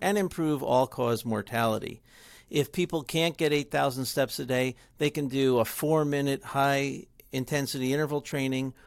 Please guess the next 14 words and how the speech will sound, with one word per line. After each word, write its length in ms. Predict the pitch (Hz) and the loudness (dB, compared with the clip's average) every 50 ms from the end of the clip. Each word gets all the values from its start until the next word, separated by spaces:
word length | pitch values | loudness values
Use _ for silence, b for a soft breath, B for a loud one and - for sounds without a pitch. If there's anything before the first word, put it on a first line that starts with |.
| b b b | b b b
or 320 | b 185 180 185 185 185 | b 4 6 6 6 6
try 220 | 180 - 175 156 151 | 4 4 4 4 4
to 80 | 147 | 4
find 280 | 143 - 151 139 135 131 | 4 2 2 2 2 0
twenty 300 | - - 147 139 139 135 | -2 -2 -2 0 0 0
minutes 340 | 131 127 127 127 123 113 - | 0 0 0 0 -2 -4 -6
five 340 | - - 117 117 120 120 107 | -2 0 2 2 2 0 0
days 260 | 131 120 120 107 110 | -2 -2 -2 -2 -4
a 60 | 113 | -4
week 280 | 104 107 107 104 - - | -2 -2 -2 -4 -4 -8
to 100 | - 98 | -8 -6
do 320 | 98 113 110 110 110 110 | -2 0 0 2 2 2
moderate 800 | 110 107 107 110 110 110 113 123 131 131 127 127 123 123 - - b b b b b - | 0 0 2 2 4 4 4 4 2 2 2 0 0 -2 -4 -8 b b b b b -10
level 600 | 123 113 113 113 110 110 104 110 98 92 90 | -4 -2 2 2 2 2 2 0 -2 -2 -4